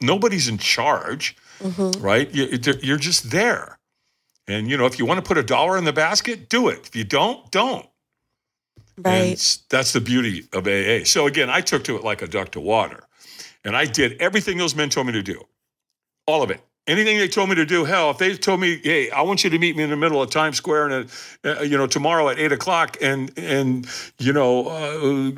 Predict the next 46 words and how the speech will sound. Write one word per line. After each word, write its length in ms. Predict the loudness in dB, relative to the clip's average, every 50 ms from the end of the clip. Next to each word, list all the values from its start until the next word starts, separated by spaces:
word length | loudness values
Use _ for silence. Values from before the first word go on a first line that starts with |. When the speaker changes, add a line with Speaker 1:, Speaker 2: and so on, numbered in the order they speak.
| -8 -10 -6 -2
Speaker 1:
give 160 | 0 0 2
you 80 | 2 2
an 60 | 2
hour 240 | 2 4 4 4 2
to 60 | 0
draw 240 | 0 2 2 2 2
a 20 |
crowd 580 | 0 -2 0 2 2 4 4 4 2 2 0 -2
and 140 | 0 0
I 80 | 2 2
want 240 | 2 0 0 0 0
you 60 | 0
to 100 | 0 0
kiss 260 | 0 0 0 0 2
my 140 | 2 0 0
butt 380 | 0 0 0 0 0 0 -4 -6
<laughs> 40 |
right 240 | -8 -6 -4 -4 -4 -2
there 180 | 0 0 2
in 80 | 2 2
the 80 | 2 2
middle 220 | 2 2 2 2
of 40 | 2
Times 220 | 2 2 2 2
Square," 220 | 2 2 2 2 2
I'd 160 | 2 2 2
have 80 | 2 2
done 240 | 2 2 2 2
it. 100 | 0 -2 -4 _ _ _ _ -20 -20 -20 -20 -8 -2 0
I 80 | 0
didn't 240 | 2 2 2 2 0
care. 400 | 0 0 0 2 2 2 2 2
I, 180 | 2 0 0 0 0
I, 120 | -2 -2 0
I 160 | 0 0 0
knew 320 | 0 0 0 2 2 2 2
that 320 | 2 0 -2 -2 -4 -2
this 180 | -2 0 0 2
was 200 | 0 0 0 0 0
it. 320 | -2 -2 -2 -4 -6 -12 _ _ _ _ _ _ -20 -20 -20 _ _ -2
I 80 | -2 0
knew 160 | 2 0 0
this 180 | 2 0 0 0
was 140 | 0 -2
my 220 | -2 0 0 0 0
last 760 | 0 -2 -2 -2 0 0 0 0 0 0 -2 -2 -2 -6